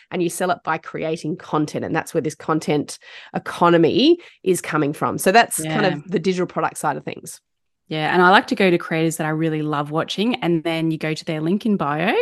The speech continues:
Speaker 2: and have a look what they've got linked in their bio, 'cause generally they're making money from their content.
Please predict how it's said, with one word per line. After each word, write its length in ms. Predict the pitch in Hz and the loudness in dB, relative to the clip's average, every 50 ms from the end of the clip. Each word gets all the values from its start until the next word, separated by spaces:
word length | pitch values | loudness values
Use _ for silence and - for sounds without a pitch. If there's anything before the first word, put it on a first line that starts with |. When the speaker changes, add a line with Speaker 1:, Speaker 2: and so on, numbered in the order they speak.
| 466 - - - - - _ - | -2 -4 -10 -20 -20 -20 _ -10
Speaker 2:
and 100 | 180 165 | -10 -8
have 220 | - - 208 220 | -4 -4 -2 0
a 80 | 262 254 | 0 2
look 300 | 214 196 185 180 - - | 2 2 2 2 0 -4
what 100 | 180 - | -6 -4
they've 240 | - 170 156 147 _ | -4 -6 -6 -8 _
got 420 | - 170 156 151 - - - - - _ _ _ _ _ - | -4 -2 -2 -2 -4 -6 -12 -16 -16 _ _ _ _ _ -4
linked 300 | 165 165 160 160 156 - | -2 0 0 0 0 0
in 80 | 160 | 0
their 140 | 160 156 156 | 0 0 -2
bio, 340 | 147 156 151 147 151 151 147 | -2 -2 -2 -2 -2 -4 -6
'cause 220 | - - 165 151 | -8 -10 -12 -12
generally 560 | - - - 196 214 240 247 247 247 240 240 233 | -8 -4 -2 0 2 2 2 2 2 2 0 0
they're 160 | 208 190 175 | 0 0 0
making 420 | 170 160 160 160 - 170 165 170 | 0 -2 -2 -4 -4 -2 -2 -2
money 320 | 160 151 151 175 220 262 254 | -2 -2 -2 -2 -2 -2 -4
from 300 | - - 165 156 151 147 | -6 -6 -4 -4 -4 -4
their 140 | 143 147 | -6 -10
content. 540 | - - - 160 160 - 254 262 466 453 - | -10 -8 -6 -6 -4 -2 -2 -2 -2 -4 -6